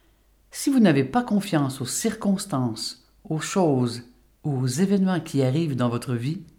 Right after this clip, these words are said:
alors vous ne faites pas confiance à l'inconnu.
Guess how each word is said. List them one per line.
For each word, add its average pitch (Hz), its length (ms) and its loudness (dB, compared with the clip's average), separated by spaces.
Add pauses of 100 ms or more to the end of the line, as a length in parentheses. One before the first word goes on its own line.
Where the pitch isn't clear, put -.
(760)
alors 135 320 0
vous 123 100 0
ne 120 120 0
faites - 240 -12
pas 160 80 -8
confiance 143 560 -6
à - 80 -18
l'inconnu. 123 500 -2